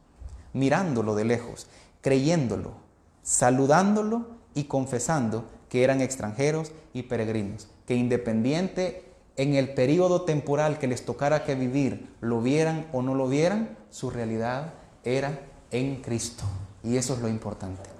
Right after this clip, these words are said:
Hermanos, cuando Pedro entonces recoge la idea de nuestra identidad peregrina, solamente está haciendo algo que ya han hecho todos los santos varones de Dios antes que él.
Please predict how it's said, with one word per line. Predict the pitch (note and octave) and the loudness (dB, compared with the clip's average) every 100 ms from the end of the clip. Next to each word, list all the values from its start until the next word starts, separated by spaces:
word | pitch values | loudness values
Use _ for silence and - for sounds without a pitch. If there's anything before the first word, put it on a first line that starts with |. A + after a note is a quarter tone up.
| - - | -18 -4
Hermanos, | G#2+ C#3 F3 G3 - - - - - - - _ - - | 2 4 4 2 -2 -12 -20 -20 -20 -20 -20 _ -20 -6
cuando | - B2+ B2+ D3 | 0 2 4 6
Pedro | F#3 A3+ | 6 6
entonces | G#3+ - C#3 A2+ A2 - - - | 2 2 0 0 -4 -6 -14 -18
recoge | - B2+ C3 - E3+ A3 D3 C3 | -8 -6 -4 0 2 4 2 0
la | A#2+ | 2
idea | A2+ A#2 D3 G#2 F#2+ - - | 2 0 0 -2 -6 -16 -10
de | B2+ | -4
nuestra | B2+ C#3 C#3 C3+ | -2 -2 -2 0
identidad | B2+ B2 A#2 A2+ A2 - | 2 2 0 2 2 4
peregrina, | C#3+ D3+ D#3 C3+ D3 F3 - - - | 2 4 4 2 -2 -6 -14 -20 -10
solamente | - D#3 E3 D#3+ E3 D#3+ | 0 4 4 4 0 -2
está | D3+ D3+ | -4 -2
haciendo | D3 D#3 D#3 D3 | -2 -2 2 4
algo | C#3 E3+ D#3+ | 4 2 0
que | C#3 | -2
ya | C3 C#3 | 0 -2
han | C#3+ D3 | -2 -4
hecho | E3 C3 | -6 -8
todos | - C3 B2+ | -4 -2 -2
los | A#2 | -2
santos | B2+ C3+ B2 | -4 -2 0
varones | A2 A#2+ B2+ | 2 2 0
de | A#2+ | 0
Dios | A2 B2 B2+ | 0 0 0
antes | A#2+ A#2+ A2+ | -4 -6 -10
que | - A#2 | -6 -6
él. | D3 | -6